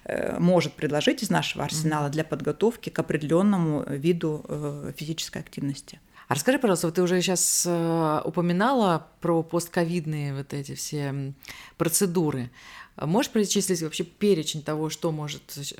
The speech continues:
Speaker 2: вызывать ковид, как бы, да, и как восстанавливаться? Потому что мне кажется, что все с-, мы все переболели, и нужно понять, как возвращаться к тренировкам. А, м, возможно, нужно пройти какие-то исследования,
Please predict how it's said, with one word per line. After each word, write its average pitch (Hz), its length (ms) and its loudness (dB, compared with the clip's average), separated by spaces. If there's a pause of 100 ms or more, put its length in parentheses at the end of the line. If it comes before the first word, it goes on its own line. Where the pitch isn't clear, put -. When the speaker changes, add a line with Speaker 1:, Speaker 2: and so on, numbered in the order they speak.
Speaker 2:
вызывать 147 380 -4
ковид, 170 420 -6
как 139 180 -6
бы, - 80 -8
да, 165 120 -2
и 185 80 0
как 175 160 -4
восстанавливаться? 143 580 -4
Потому 147 220 -6
что 160 160 -8
мне 156 100 -2
кажется, 165 220 -4
что 160 140 -6
все 170 200 0
с-, 165 160 -6
мы 175 140 2
все 160 280 0
переболели, 160 720 2 (520)
и 170 340 6
нужно 185 240 2
понять, 170 320 2
как 180 180 -2
возвращаться 180 600 2
к - 60 -18
тренировкам. 151 920 -2 (360)
А, 143 500 0
м, 151 720 -6
возможно, 180 500 0
нужно 180 240 0
пройти 190 240 0
какие-то 196 460 0
исследования, 151 920 -2